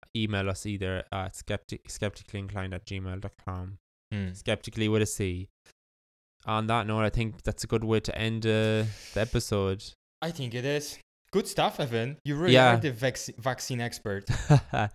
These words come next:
Speaker 1: Well, I like to look at it comprehensive 'cause I just seen all this news was coming out. Uh, it, it was just crazy how it kind of was turning from such a positive thing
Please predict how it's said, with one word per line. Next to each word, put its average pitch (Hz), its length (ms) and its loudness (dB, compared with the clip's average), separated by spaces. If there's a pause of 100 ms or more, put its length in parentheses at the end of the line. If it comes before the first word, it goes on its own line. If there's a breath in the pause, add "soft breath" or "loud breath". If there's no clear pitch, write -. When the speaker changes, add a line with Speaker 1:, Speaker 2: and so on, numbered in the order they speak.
(380 loud breath)
Speaker 1:
Well, 151 100 10
I 147 60 12
like 147 220 8
to 175 120 2
look 139 220 6 (120)
at 120 140 4
it - 120 -2
comprehensive 113 580 4
'cause 123 140 6
I 120 80 8
just 131 200 2
seen 147 200 2
all 123 180 2
this 120 240 0
news 117 300 0
was 110 100 -4
coming 107 300 -2
out. 101 560 0 (880)
Uh, 101 220 2
it, 120 140 0
it 131 120 2
was 131 160 6
just 147 140 0
crazy 135 340 6
how 113 140 6
it 107 80 2
kind 117 180 2
of 107 60 2
was 107 140 0
turning 113 300 0
from 104 160 -10
such - 200 -10
a 110 60 -2
positive 113 560 2
thing 101 500 0